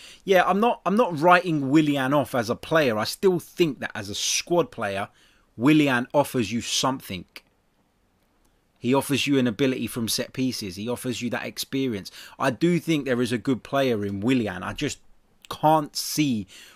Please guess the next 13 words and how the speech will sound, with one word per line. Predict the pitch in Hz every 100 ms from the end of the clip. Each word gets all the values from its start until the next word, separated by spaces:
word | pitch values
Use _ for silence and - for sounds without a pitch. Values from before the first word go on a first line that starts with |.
| _
why | 120 123
he | 120
continues | - 127 107 147 143 135 120
to | -
be | 95 120
selected | - 113 127 147 117 98
when | 110 117
he's | 101
not | 131 127
producing. | - 113 127 135 - 92 - - -
Mikel | 151 214 233 214
Arteta, | 190 - 170 127 101
what, | 120 165